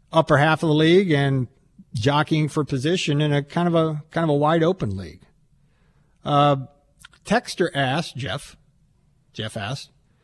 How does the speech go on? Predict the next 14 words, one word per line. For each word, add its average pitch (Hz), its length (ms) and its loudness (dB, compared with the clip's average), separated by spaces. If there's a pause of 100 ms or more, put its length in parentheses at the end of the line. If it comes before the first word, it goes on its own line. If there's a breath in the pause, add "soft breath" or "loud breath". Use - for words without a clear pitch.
(420)
"Wasn't 208 300 2
Delino 202 560 4
the 156 80 0
shortstop 202 560 0
that 165 80 -8
replaced 156 500 0
Ozzie 165 340 2
Smith 180 380 -2
in 139 100 -2
Saint 170 280 -4
Louis 165 260 0
after 156 280 -2
he 139 100 0
retired?" 113 680 -6